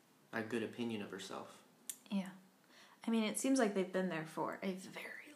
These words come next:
Speaker 2: long time.
Speaker 1: Yeah, I wouldn't say very.
Speaker 2: Well, they say,
Speaker 1: A while.
Speaker 2: you know, they're younglings.
Speaker 1: Well, Ahsoka's a youngling.
Speaker 2: Yes.
Speaker 1: I mean, it's one of those things. They're all Jedi.
Speaker 2: You're right.
Speaker 1: They're all Padawans.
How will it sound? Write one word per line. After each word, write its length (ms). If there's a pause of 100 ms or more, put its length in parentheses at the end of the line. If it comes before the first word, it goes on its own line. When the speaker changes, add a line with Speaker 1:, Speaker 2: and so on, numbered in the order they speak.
(120)
Speaker 2:
long 160
time. 340 (360)
Speaker 1:
Yeah, 100
I 40
wouldn't 200
say 80 (200)
very. 460 (440)
Speaker 2:
Well, 120
they 120
say, 340
Speaker 1:
A 60
while. 280 (100)
Speaker 2:
you 80
know, 180
they're 120
younglings. 680 (720)
Speaker 1:
Well, 320 (420)
Ahsoka's 380
a 60
youngling. 360 (200)
Speaker 2:
Yes. 280 (480)
Speaker 1:
I 40
mean, 240
it's 140
one 120
of 60
those 120
things. 400
They're 160
all 160
Jedi. 400 (140)
Speaker 2:
You're 180
right. 100
Speaker 1:
They're 120
all 120
Padawans. 600